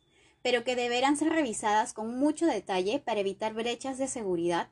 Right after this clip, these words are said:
o los llamados filtros de información a terceros no autorizados.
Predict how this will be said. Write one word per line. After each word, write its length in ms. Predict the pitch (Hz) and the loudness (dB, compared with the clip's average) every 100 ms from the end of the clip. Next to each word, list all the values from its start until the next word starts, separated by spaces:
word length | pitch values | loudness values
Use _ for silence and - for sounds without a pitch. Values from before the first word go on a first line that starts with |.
| _ | _
o 80 | 233 | -4
los 220 | 220 214 | -4 -2
llamados 500 | 208 208 220 240 277 | -2 0 0 0 0
filtros 420 | - 269 - 254 | 2 0 0 -6
de 80 | 254 | -4
información 720 | 254 226 196 190 - 269 330 - | -8 -6 -4 -4 0 2 2 -2
a 120 | 226 | -8
terceros 480 | 190 - 220 233 - | -8 -6 -4 -4 -6
no 160 | 226 | 0
autorizados. 880 | 214 214 208 190 180 175 - - | 0 0 -2 -4 -2 -4 -6 -16